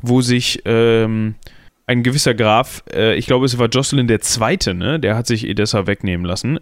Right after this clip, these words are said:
der Sohn, ähm, von Jocelyn dem Ersten. Ähm, der hat ja da gedacht,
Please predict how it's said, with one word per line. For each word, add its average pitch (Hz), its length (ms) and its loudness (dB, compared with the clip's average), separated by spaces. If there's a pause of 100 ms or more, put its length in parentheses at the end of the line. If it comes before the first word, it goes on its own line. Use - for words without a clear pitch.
der 107 340 -2
Sohn, 113 540 0
ähm, 107 400 -4 (100)
von 107 300 -4
Jocelyn 107 460 -2
dem 101 120 0
Ersten. 151 460 0 (540)
Ähm, 117 320 0
der 113 160 2
hat 131 100 -2
ja 127 120 2
da 117 180 2
gedacht, 117 500 -2